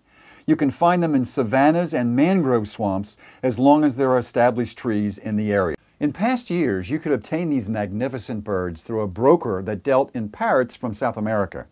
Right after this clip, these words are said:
However, they're now on the endangered list because much of their native nesting areas have been destroyed with deforestation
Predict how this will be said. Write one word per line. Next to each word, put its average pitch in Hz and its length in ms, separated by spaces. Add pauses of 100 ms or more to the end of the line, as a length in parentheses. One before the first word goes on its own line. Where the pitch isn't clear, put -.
(420)
However, 156 440
they're 131 160
now 165 300
on 175 200
the 139 120
endangered 120 520
list 87 320
because 117 380
much 127 360
of 123 120
their 113 140
native 143 440
nesting 151 420
areas 87 480 (380)
have 131 120
been 127 140
destroyed 123 640
with 104 240
deforestation 135 1300